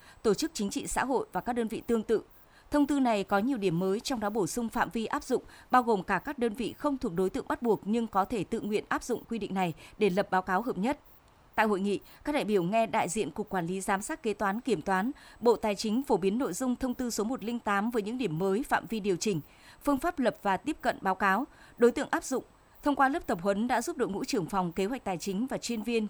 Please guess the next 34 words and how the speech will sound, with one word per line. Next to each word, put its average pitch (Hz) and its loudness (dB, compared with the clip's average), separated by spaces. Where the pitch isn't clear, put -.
kế 196 0
toán 202 -2
viên 233 2
phụ 240 2
trách 320 -4
công 254 2
tác 320 -8
kế 208 2
toán 202 -2
của - -2
các 294 -4
đơn 247 0
vị 196 -6
hành 180 -4
chính 185 -4
sự - -6
nghiệp 190 0
kịp 240 2
thời 214 2
nắm 214 0
bắt 294 -4
được 233 0
các 294 -2
nội 220 2
dung 240 0
quy 254 -4
định 202 -4
mới 208 2
và 220 4
các - -4
kỹ 240 -2
năng 269 2
liên 254 0
quan, 240 2